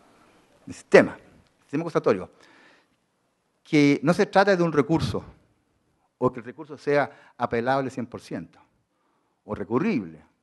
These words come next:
Recordemos que el sistema inquisitivo lo que hace es, todas las resoluciones son recurribles, todas las resoluciones son recurribles. El sistema inquisitivo era por esencia recurrible, ¿no es verdad? Acá se trata de que cada vez menos, llegan menos causas a la Corte de Apelaciones.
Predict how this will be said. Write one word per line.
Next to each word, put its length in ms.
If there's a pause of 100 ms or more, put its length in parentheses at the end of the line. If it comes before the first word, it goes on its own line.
Recordemos 380
que 20
el 160
sistema 260
inquisitivo 880
lo 100
que 160
hace 340
es, 180 (960)
todas 200
las 100
resoluciones 380
son 120
recurribles, 560 (380)
todas 240
las 100
resoluciones 520
son 100
recurribles. 640
El 80
sistema 320
inquisitivo 480
era 260
por 280
esencia 500
recurrible, 720 (680)
¿no 120
es 40
verdad? 300 (680)
Acá 140
se 100
trata 260
de 140
que 160
cada 300
vez 320
menos, 360
llegan 400
menos 240
causas 360
a 40
la 80
Corte 180
de 40
Apelaciones. 540